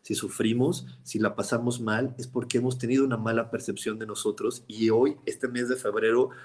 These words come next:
nos está, este mes de febrero nos está abriendo la oportunidad para que hagamos este cambio y pongamos un alto y digamos, "¿Sabes qué? Ya no más.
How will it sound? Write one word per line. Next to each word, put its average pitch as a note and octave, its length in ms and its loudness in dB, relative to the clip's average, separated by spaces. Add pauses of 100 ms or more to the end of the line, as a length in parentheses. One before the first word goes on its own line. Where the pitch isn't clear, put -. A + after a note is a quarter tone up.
(140)
nos - 140 -4
está, - 480 -2 (800)
este B2+ 200 -4
mes C3+ 120 2
de C#3 80 2
febrero B2 300 0
nos B2 160 -8
está C3 220 -2
abriendo B2+ 400 0
la G#2 80 -2
oportunidad G2 760 -4 (300)
para G#2 160 -2
que A2 100 -2
hagamos A#2 320 -2
este A2+ 240 -4
cambio A2 380 0
y - 60 -2
pongamos A2+ 500 -2
un A#2 140 -2
alto G#2+ 220 0
y A2+ 40 2
digamos, G#2+ 300 -4
"¿Sabes A2+ 160 -2
qué? A2 340 -2
Ya A2+ 140 -4
no A2 100 -2
más. G#2 340 -6